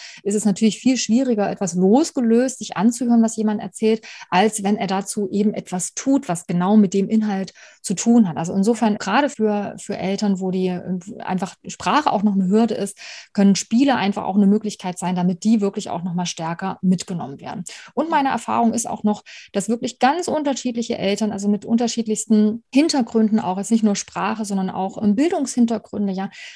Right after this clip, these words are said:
einfach, dass du über Spiele wirklich alle abholen kannst, weil man da einfach was Direktes hat, wo man anknüpfen kann und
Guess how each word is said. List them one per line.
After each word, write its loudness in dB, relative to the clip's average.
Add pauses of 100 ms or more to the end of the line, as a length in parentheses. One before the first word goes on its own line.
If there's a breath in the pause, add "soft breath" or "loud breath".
(100)
einfach, 0
dass -8
du -6
über -4
Spiele 2
wirklich -4
alle 0
abholen -4
kannst, -6
weil 2
man 2
da -2
einfach -6
was -8
Direktes -6
hat, -8
wo -4
man -2
anknüpfen -6
kann -6
und -4